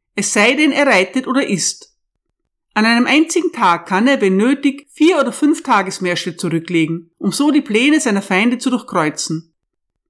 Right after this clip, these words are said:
Wahrlich, er verweilt nicht wie andere Könige in seinem Palast, sondern reist durch die Provinzen, untersucht die Taten aller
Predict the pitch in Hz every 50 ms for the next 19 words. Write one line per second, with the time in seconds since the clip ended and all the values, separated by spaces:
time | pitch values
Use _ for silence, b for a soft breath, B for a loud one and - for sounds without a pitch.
0 | _ _ _ _ _ _ _ - 247 269 226 190 170 165 175 - 196 214 151 220
1 | 208 233 233 247 247 - 294 302 277 - - 277 - - 269 285 254 226 202 208
2 | 202 - 214 208 208 214 214 226 220 214 - 240 226 226 214 226 262 285 277 233
3 | 190 - - - - - - - - 202 196 196 185 185 190 220 294 294 - 339
4 | 302 - 311 262 285 277 220 214 226 247 240 - - - 247 240 240 - _ -
5 | 220 208 254 240 233 - 311 320 330 330 - 302 - - 208 214 269 262 - -
6 | - - 190 208 220 226 226 226 226